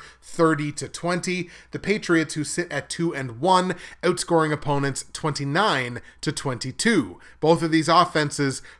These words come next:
putting up the points, despite the fact that, like, at least on Cam Newton's side, that first week, he didn't really do much through the air. They've certainly found a way, however, to translate everything into points. No major injury situation here on either sideline. As far as I'm concerned, this comes down to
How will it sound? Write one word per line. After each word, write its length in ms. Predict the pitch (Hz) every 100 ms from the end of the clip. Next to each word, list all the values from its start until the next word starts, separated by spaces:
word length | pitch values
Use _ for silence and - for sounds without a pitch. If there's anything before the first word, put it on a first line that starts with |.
| -
putting 280 | - 226 208
up 140 | 175
the 80 | 180
points, 480 | - 220 160 147 -
despite 440 | 147 - 190 196
the 80 | 165
fact 300 | 165 156 143
that, 120 | 139
like, 200 | 131 - - -
at 60 | 160
least 180 | 170 170
on 140 | 143
Cam 320 | - 151 143
Newton's 320 | 156 185 156 -
side, 400 | 135 123 120 - - -
that 160 | 147 -
first 400 | - 165 - 147
week, 300 | 180 147 -
he 120 | 139
didn't 380 | 135 220 220 196
really 240 | 196 175
do 160 | 165 175
much 300 | 165 156 -
through 160 | 160
the 180 | 139 147
air. 280 | 160 123 104 - -
They've 140 | 139
certainly 300 | - 180 170
found 260 | 151 160 147
a 40 |
way, 200 | 139 160
however, 340 | 147 135 135 123
to 80 | 123
translate 540 | - 143 135 131 127
everything 420 | 147 139 131 123
into 160 | 113 104
points. 600 | - 135 - - - - _ _ _ -
No 140 | 156
major 380 | 165 165 165 165
injury 400 | 147 160 147 156
situation 580 | 147 160 151 151 147 147
here 160 | 147 156
on 140 | 151
either 280 | 139 151 143
sideline. 540 | - 160 165 160 160
As 140 | 151 -
far 180 | 156
as 80 | 156
I'm 140 | 151 139
concerned, 460 | 143 - 156 156
this 160 | 147 -
comes 300 | - 151 139
down 280 | 147 156 147
to 260 | 156 139